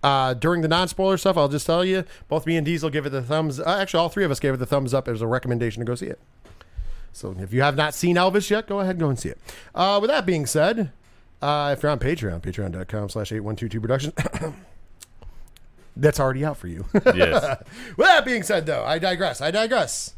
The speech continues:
Speaker 1: I, whatever. Ladies and gentlemen, it's been another fun week here at six oh seven T W S. As always, we love chatting with you. We love talking pro wrestling. And most importantly,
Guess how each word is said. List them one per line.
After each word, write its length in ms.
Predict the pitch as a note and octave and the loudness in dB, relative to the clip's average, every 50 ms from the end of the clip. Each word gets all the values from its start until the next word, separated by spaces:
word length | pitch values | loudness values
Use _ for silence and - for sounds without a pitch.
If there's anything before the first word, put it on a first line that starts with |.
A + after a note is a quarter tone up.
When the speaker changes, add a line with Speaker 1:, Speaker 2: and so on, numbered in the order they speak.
| - - - - - - | -18 -18 -20 -20 -18 -16
Speaker 1:
I, 60 | - | -12
whatever. 760 | G#2 B2+ C3+ C#3+ D3 C#3+ D3 C#3+ C#3 C#3 C#3 C3 F#2+ E2+ - - - - - - - - - - - - - - - - - | -12 -10 -10 -10 -10 -12 -12 -14 -14 -12 -12 -12 -14 -14 -16 -18 -18 -18 -18 -20 -20 -20 -20 -20 -20 -20 -20 -20 -20 -2 2
Ladies 220 | D3+ F#3 F#3+ C#3+ | 4 4 6 4
and 80 | D3+ B2+ | 4 2
gentlemen, 260 | D3+ E3+ E3 E3+ F3+ | 4 4 4 2 2
it's 100 | F3+ C#3+ | 0 0
been 120 | C3 D3 | -2 -2
another 200 | C3+ C3 B2+ A#2 G#2 | 0 -2 -2 -4 -4
fun 280 | - - A#2+ A#2 A2+ | -6 -6 -4 -4 -2
week 220 | A2 A#2+ A#2+ A2 - | -2 -2 -2 -2 0
here 260 | - A#2+ A#2+ A#2+ A#2 | 2 2 4 4 4
at 120 | A2+ A2 | 2 0
six 200 | - - A#2+ - | -2 -4 -2 0
oh 80 | B2+ A#2+ | 0 0
seven 240 | - - B2 A#2+ A2 | 0 -2 -2 -4 -4
T 120 | A2 B2+ | -6 -4
W 300 | A#2+ B2 A#2+ A#2 A#2+ B2 B2+ | -4 -4 -4 -2 -2 -2 -2
S. 160 | B2 A2+ A#2+ | -2 -2 -4
As 100 | A#2 A2+ | -2 -2
always, 420 | C3 C3+ C3 C3 C3 B2+ A#2 G#2 | 0 0 2 2 0 0 -2 -2
we 180 | A#2+ B2+ B2+ B2 | -2 -2 -2 -2
love 440 | A#2+ B2 C#3 D#3 D#3+ D#3 D3 B2+ A#2+ | 0 0 2 2 2 2 0 0 -4
chatting 340 | - - D3 C#3+ C#3 C#3 C#3 | -4 -4 -2 -2 -2 0 -2
with 160 | C#3 C3+ A#2+ | -2 -2 0
you. 240 | C#3+ D3 D3 D3 C3+ - - - - - | 0 0 0 0 -2 -4 -12 -20 -10 -4
We 140 | B2+ C3+ C#3 | -2 -2 0
love 300 | C3+ D3+ E3+ E3+ D3+ C3 | 2 4 4 2 2 2
talking 560 | - E3 D#3 D3 - - D3 C#3+ C#3 C3+ B2 | 2 0 0 2 0 -2 -2 0 0 0 0
pro 260 | - - D#3 E3 D#3+ | 2 2 4 4 4
wrestling. 580 | D3+ D3 D3+ D3 C#3 - - D3+ C#3+ C#3 C#3 B2 - - - - - | 4 2 2 0 -2 -2 -2 0 0 0 -2 -4 -6 -12 -18 -14 -8
And 100 | - E3+ A#3+ | -4 -2 -2
most 240 | G4 A4 E4 - - | 0 0 -2 -2 -4
importantly, 720 | D3 - A2+ A2 F2+ - E2 E2 E2 D#2+ D#2+ D#2+ - | -4 -4 -6 -8 -10 -10 -14 -16 -16 -18 -20 -20 -20